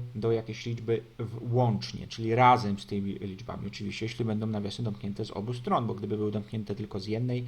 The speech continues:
no to wtedy tam, gdzie nawias jest domknięty, wtedy tam ta liczba należy. Natomiast nawiasy otwarte oznaczają na osi kółka otwarte, czyli niezamalowane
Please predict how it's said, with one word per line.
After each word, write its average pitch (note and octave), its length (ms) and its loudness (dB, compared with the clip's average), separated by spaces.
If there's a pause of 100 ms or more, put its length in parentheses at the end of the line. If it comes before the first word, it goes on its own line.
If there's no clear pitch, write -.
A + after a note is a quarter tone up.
(300)
no A#2 60 -8
to A#2 100 -6
wtedy A#2 220 0
tam, A#2+ 200 -2
gdzie A#2 140 0
nawias A2 320 -4
jest G#2 120 -6
domknięty, A2 440 -6
wtedy G#2+ 240 -6
tam G2+ 300 -4
ta G#2+ 80 -4
liczba G2+ 380 -2 (320)
należy. G2+ 440 -2 (460)
Natomiast C3+ 400 -6
nawiasy B2 360 -2
otwarte C3 480 0
oznaczają A2 380 -4
na A2 160 -2
osi A#2 240 -6
kółka G#2 360 -4 (560)
otwarte, C#3 580 -2
czyli G#2+ 260 -4 (160)
niezamalowane B2 840 0